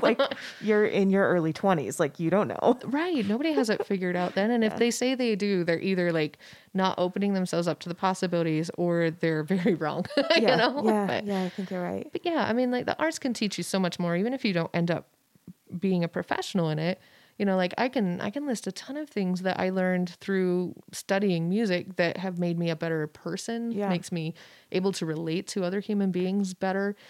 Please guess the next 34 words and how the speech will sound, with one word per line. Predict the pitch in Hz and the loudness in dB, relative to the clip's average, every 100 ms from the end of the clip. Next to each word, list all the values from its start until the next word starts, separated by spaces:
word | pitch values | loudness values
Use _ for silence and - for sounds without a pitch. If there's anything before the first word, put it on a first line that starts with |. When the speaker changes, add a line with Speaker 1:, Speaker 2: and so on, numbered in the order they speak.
| - | -12
Speaker 1:
Yeah. | 226 190 190 | -10 -6 0
Speaker 2:
that | 202 190 - - | 0 0 -4 -8
y-, | 220 | -6
you | 190 226 | -4 -6
can't | 208 262 233 180 151 | -6 -4 -4 -4 0
get | 202 180 - | 2 2 0
if | 185 202 | -4 -4
you're | |
Speaker 1:
Mm-hmm. | 180 | -6
Speaker 2:
just | 175 | -6
staring | - 185 175 | -4 -2 -2
at | - | -2
ones | 170 165 | -2 -2
and | 170 175 | -4 -4
zeros. | 196 185 185 190 - - | -2 -2 -4 -8 -8 -2
Speaker 1:
I | 320 | 0
think | 381 392 | -2 -2
that's | 392 - | -2 2
what | 339 | 2
I | 320 | 4
mean. | 302 349 330 | 2 0 2
Like, | 247 220 | 2 2
those | 262 277 | 2 0
people | - 294 320 311 | 0 -2 2 2
will | 277 | 2
be | 269 262 | 2 0
a | |
different | 247 262 262 254 | 0 -2 -2 -4
kind | - 247 262 262 | -4 -2 2 4
of | 240 - | 2 0
computer | 233 208 247 226 | -4 0 0 0
scientist | 262 277 254 220 - | 2 2 2 0 0
or | 196 | 0
whatever | 196 190 185 185 180 | 2 2 2 2 2